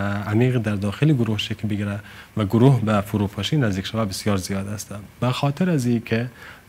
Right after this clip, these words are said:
اه، دولت اسلامی ولایت خراسان، من پیشتر گفتم که دولت، اه، رهبر محور است.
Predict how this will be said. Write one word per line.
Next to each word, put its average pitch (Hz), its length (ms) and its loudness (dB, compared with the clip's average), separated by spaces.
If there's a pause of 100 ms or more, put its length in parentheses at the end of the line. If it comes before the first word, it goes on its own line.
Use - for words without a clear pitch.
اه، 113 1000 0
دولت 139 300 6
اسلامی 123 280 4
ولایت 107 220 2
خراسان، 120 480 0 (140)
من 110 160 0
پیشتر 117 340 -2
گفتم 151 300 0
که 135 100 0
دولت، 107 380 2 (160)
اه، 110 260 -2
رهبر 107 320 2
محور 101 360 4
است. - 220 -8